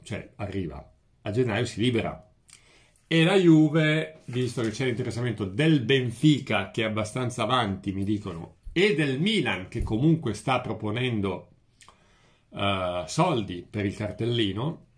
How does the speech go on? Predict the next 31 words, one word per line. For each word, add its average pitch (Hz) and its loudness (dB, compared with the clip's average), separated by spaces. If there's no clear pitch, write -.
dicevo, 135 -2
la 170 2
Juve 107 0
soldi 95 -2
non 110 0
ne 78 -8
ha. - -18
Non 127 0
ne 160 -2
ha, 87 -2
cioè 110 -6
non, 101 -2
non, 110 -4
non, 120 -6
non, 113 -8
non 135 0
vuole 165 2
partecipare 139 -2
ad 120 -2
un'asta 135 0
quando 123 0
in 110 -2
realtà 113 0
può 127 4
avere 117 2
il 113 0
giocatore 110 -2
a 113 -4
parametro 104 -2
zero. 104 -2
Però, 127 0